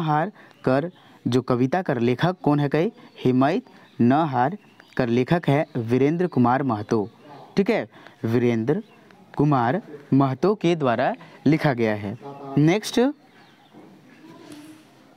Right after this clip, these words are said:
नेक्स्ट जो है स्मृतियों, ठीक है,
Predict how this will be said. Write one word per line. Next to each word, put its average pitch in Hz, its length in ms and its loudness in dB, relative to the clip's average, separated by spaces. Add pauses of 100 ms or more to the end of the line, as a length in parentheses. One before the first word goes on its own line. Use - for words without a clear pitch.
(500)
नेक्स्ट 185 380 0
जो 170 100 4
है 170 400 -2 (600)
स्मृतियों, 185 760 4 (220)
ठीक - 160 -2
है, 277 100 0